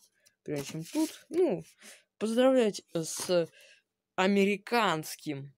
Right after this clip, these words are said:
не как там написано, праздником я вас не буду. Все вы поздравить, заколебали вас, походу. Все хотят просто отдохнуть,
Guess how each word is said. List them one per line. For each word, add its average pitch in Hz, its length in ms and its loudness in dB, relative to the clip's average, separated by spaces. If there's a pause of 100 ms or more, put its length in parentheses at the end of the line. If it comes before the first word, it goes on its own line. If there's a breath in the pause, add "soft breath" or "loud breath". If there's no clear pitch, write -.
(160)
не 151 160 -10
как 139 280 -4
там 143 220 -12
написано, 143 640 -14
праздником 143 580 -6
я 143 160 -6
вас - 220 -10
не 196 100 -4
буду. 247 240 -6
Все - 200 -8
вы 131 140 -6
поздравить, 180 640 -4
заколебали 180 720 -6
вас, 165 240 -8
походу. - 420 -12 (500 loud breath)
Все 359 120 0
хотят 233 240 0
просто 196 540 -6
отдохнуть, 170 680 -8